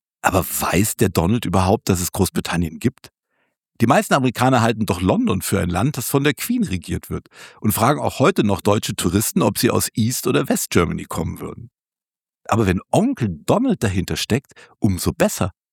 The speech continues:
Dann hätte ich noch ein paar andere Kandidaten für ihn, nach denen der Ruhestand förmlich schreit. Fritze habe ich ja bereits erwähnt.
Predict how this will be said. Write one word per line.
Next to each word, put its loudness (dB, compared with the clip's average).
Dann 4
hätte 2
ich 0
noch 2
ein 2
paar -2
andere 0
Kandidaten -2
für -6
ihn, -4
nach 0
denen 0
der 0
Ruhestand 0
förmlich 0
schreit. -4
Fritze 0
habe 2
ich -4
ja 2
bereits -2
erwähnt. -6